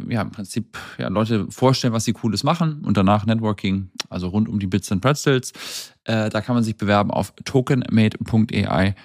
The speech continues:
slash events. Äh, und dann das zweite Event, was mir noch näher am Herzen liegt, weil es hier in San Francisco vielleicht ist, ist, äh, Germany at the Frontier. Wir bringen die top deutschen,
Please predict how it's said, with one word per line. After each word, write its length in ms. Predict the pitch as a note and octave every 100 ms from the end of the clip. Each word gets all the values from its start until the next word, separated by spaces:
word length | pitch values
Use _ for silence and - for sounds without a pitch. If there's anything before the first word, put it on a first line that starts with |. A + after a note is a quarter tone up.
| _
slash 560 | - - G2+ G2+ - - _ _ _
events. 520 | G#2 F#2 C3 F3 - - -
Äh, 60 | A2
und 400 | G#2 G#2+ A2 A2
dann 180 | A2+ A2+
das 220 | A2 -
zweite 320 | - D#3 -
Event, 480 | G#2 F#2 A#2 D#3 - _ _
was 280 | G#2+ G#2 -
mir 180 | G#2 G2
noch 380 | - C#3+ E3+ - -
näher 340 | G2 A#2+ C#3+ C3
am 140 | G#2+
Herzen 320 | A2 A2 -
liegt, 120 | A2 -
weil 120 | G2
es 100 | F#2+
hier 140 | A#2
in 40 | -
San 140 | G2
Francisco 340 | F#2 B2 -
vielleicht 260 | G2+ F#2+ F#2+
ist, 320 | F#2+ G2 - -
ist, 340 | - G2+ - -
äh, 260 | - - -
Germany 480 | E2+ G2+ C3 B2+ A2+
at 140 | G#2+
the 80 | G#2
Frontier. 560 | F#2+ G2+ F#2 - C#3+ D3 - - - -
Wir 100 | -
bringen 440 | G2+ G#2+ A#2+ B2+ A#2+ - - -
die 160 | A2
top 380 | - D3 D3 - - _ -
deutschen, 640 | A2 B2 - A#2+ A2+ A2